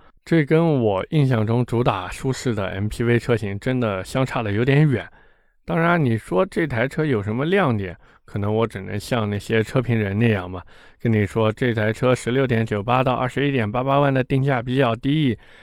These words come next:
然后内饰做的也不错，大屏车机也不错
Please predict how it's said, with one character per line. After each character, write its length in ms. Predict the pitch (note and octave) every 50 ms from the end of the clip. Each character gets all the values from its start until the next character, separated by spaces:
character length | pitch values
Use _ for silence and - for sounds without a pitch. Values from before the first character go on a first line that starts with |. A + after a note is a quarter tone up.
| - - _
然 160 | - G2+ F#2+
后 260 | F#2+ G#2+ G#2+ G#2 G2+ G#2
内 160 | A2 C3+ C#3
饰 200 | C3 - C#3+ C#3+
做 180 | C3 D3 C#3 C#3
的 80 | C3+
也 140 | C3 B2+ B2+
不 120 | B2+ D3 C#3+
错， 460 | - - D#3 D3+ D3 C#3 B2 G#2 - - - - - - -
大 180 | - - D3
屏 160 | C3+ D3 D3 D#3
车 220 | - - E3 E3
机 220 | E3 E3 E3 D#3+ D#3
也 180 | C#3 B2 B2
不 140 | B2+ D3 C#3
错 500 | C3 - - D3+ D#3 D#3 D3+ C3 A2 F#2+